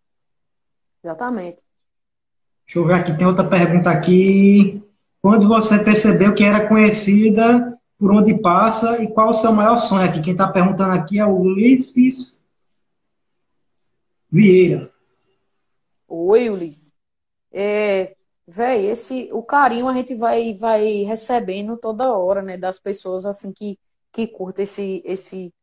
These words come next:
Speaker 1: esse trabalho e que acreditam nessa, nessa vivência e nessa poesia,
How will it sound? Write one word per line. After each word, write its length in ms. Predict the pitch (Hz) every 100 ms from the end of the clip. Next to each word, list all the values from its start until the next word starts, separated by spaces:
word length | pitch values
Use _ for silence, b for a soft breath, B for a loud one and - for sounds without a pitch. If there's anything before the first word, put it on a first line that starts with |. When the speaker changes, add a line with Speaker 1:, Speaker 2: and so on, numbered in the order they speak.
| _ _ _ _ _ _ -
Speaker 1:
esse 220 | 170 -
trabalho 720 | 196 202 175 165 185 190 180
e 100 | 185
que 280 | - 196 190
acreditam 480 | 190 196 180 190 185
nessa, 360 | 180 202 185
nessa 300 | 160 170 185
vivência 480 | 175 196 170 165 -
e 60 | 180
nessa 240 | 175 170
poesia, 680 | - 185 190 151 160 170